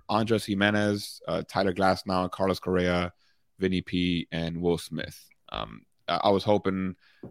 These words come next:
uh, at least maybe one of those would, would squeak on by, maybe Correa, maybe Will Smith, 'cause the catcher, but,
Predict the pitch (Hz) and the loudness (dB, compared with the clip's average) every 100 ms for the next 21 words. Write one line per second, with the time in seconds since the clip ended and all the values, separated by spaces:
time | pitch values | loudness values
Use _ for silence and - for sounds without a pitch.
0 | - - 92 90 87 87 _ - _ _ | -18 -10 -4 -2 -2 -4 _ -20 _ _
1 | _ - 101 110 113 98 90 104 135 143 | _ 0 2 2 4 2 4 2 4 4
2 | 151 131 - 131 131 - - 131 127 117 | 2 -2 -2 -2 -2 -2 2 4 4 4
3 | 120 117 117 104 110 113 107 117 113 113 | 6 6 6 4 4 4 2 4 6 8
4 | 110 110 107 - _ 85 92 92 101 104 | 8 6 2 -4 _ -8 -2 2 4 6
5 | 101 101 98 - 98 95 87 85 - 90 | 6 6 4 0 -2 -2 -6 -8 -2 0
6 | 90 - 90 87 87 | 0 -2 -4 -2 -2